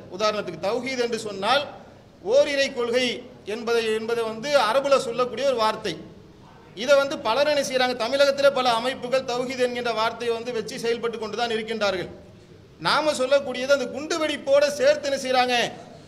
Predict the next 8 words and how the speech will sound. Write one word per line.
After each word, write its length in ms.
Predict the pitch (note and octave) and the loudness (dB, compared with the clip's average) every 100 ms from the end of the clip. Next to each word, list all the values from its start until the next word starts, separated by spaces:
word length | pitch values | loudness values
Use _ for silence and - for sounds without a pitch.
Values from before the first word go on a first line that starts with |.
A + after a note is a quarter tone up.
| - G3+ | -8 -2
தௌஹீத் 280 | B3 C#4 B3 | -2 0 2
ஜமாத் 260 | B3 B3+ | 2 2
என்று 180 | A#3 A#3 | 0 0
சொல்லக்கூடிய 440 | A#3+ A#3+ A#3 B3 | -2 -2 -4 -2
எங்களுடைய 340 | B3 A#3 A#3 G#3 | -2 0 0 -2
அமைப்பையும் 500 | G#3+ B3+ B3 B3+ B3+ | -2 -4 -4 -8 -4
சேர்த்து 300 | A#3 C4+ C4+ B3+ A3 | 2 2 2 0 0
ஆர்டிக்கலை 400 | A#3+ B3 A#3+ | -4 -6 -4